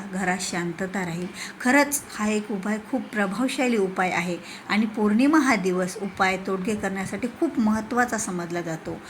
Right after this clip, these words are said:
ज्याप्रमाणे पौर्णिमेला लक्ष्मी प्राप्तीसाठी आपण लक्ष्मी आणि नारायणाची सेवा करतो, त्याप्रमाणेच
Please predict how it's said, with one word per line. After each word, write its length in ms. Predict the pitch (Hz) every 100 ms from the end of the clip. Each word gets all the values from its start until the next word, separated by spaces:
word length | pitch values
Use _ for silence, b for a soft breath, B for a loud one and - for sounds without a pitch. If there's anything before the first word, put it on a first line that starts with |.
| B B 190
ज्याप्रमाणे 600 | 190 190 202 220 226 233 B B
पौर्णिमेला 520 | 220 208 214 202 202 202
लक्ष्मी 440 | 202 208 240 240
प्राप्तीसाठी 760 | 214 196 190 214 208 190 190 202 B B
आपण 260 | 202 190 226
लक्ष्मी 420 | 220 214 269 262
आणि 240 | 240 240 247
नारायणाची 580 | 196 202 214 208 208
सेवा 320 | 214 - 190 196
करतो, 480 | 196 185 185 180 B B -
त्याप्रमाणेच 760 | 202 190 190 202 208 233 208